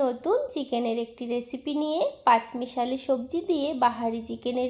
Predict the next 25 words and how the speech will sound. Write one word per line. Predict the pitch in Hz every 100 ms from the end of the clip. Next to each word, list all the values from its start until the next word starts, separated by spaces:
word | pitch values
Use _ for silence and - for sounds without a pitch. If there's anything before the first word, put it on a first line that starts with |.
| 254
রেসিপি | 254 269 302 294
নিয়ে। | 311 349 571 - - 285 254
এই | 294 370
রেসিপিটা | 392 403 415 403 302 - - - -
ভীষণ | 302 302 311 311
হেলদি | 277 214 196 262 466 277
এবং | 240 247 233
টেস্টি | 196 202 - 277
হয়। | 285 302 554 - - - 254
এইভাবে | 269 277 254 269
একবার | 269 269 277
চিকেন | 302 285 320 320 - - _ 226
পাঁচমিশালি | 220 - 247 254 247 262 302
সবজি | 285 269 320
দিয়ে | 339 339
রান্না | 269 214 233 247
করে | 269 285
খেয়ে | - 320 330
দেখুন | 349 392 381 403
বন্ধুরা, | 403 381 311 320 285
ভাত | 247 226 247
রুটির | 254 302 339
সঙ্গে | 381 415 339
ভীষণ | 320 311 370 381 359
ভালো | 262